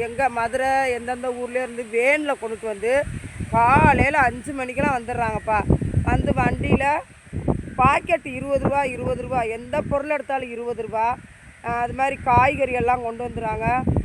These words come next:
அஹ், எ-, ம-, ம-, எல்லா மக்கள் பார்க்குற மக்கள்கிட்ட சொல்றேன், ராமேஸ்வரத்துக்கு வியாபாரத்துக்கு வர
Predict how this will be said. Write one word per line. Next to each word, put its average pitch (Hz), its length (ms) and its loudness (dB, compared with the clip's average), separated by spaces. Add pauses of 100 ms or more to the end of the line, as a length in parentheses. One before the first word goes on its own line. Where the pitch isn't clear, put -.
(300)
அஹ், 233 320 8 (360)
எ-, 214 200 -2
ம-, 220 260 -4
ம-, 214 140 -6 (160)
எல்லா 220 240 0
மக்கள் 247 440 -4
பார்க்குற 233 420 0
மக்கள்கிட்ட 233 440 -8
சொல்றேன், 233 320 -6
ராமேஸ்வரத்துக்கு 226 800 -6
வியாபாரத்துக்கு 226 480 2
வர 202 140 -4